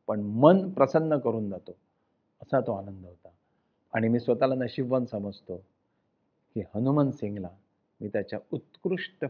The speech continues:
फॉर्ममध्ये batting करताना बघितलंय. हनुमंत सिंग आणि वाडेकर हे दोघं state बँकेसाठी खेळायचे आणि त्यांच्या मोठमोठ्या partnerships आम्ही बघितलेल्या आहेत. त्यावेळेला फलंदाजी करणं ही जगातली सगळ्यात सोपी गोष्ट आहे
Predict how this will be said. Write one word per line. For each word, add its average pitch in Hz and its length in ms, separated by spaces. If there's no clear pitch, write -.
फॉर्ममध्ये 110 440
batting 98 340
करताना 90 500
बघितलंय. - 360
हनुमंत 214 360
सिंग 208 300
आणि 160 140
वाडेकर 131 560
हे 113 200
दोघं 127 400
state 127 360
बँकेसाठी 120 600
खेळायचे 87 480
आणि 175 120
त्यांच्या 185 340
मोठमोठ्या 214 760
partnerships 151 960
आम्ही 120 200
बघितलेल्या 92 580
आहेत. - 120
त्यावेळेला 233 300
फलंदाजी 233 640
करणं 214 320
ही 208 180
जगातली 196 460
सगळ्यात 170 720
सोपी 175 460
गोष्ट 147 340
आहे 104 200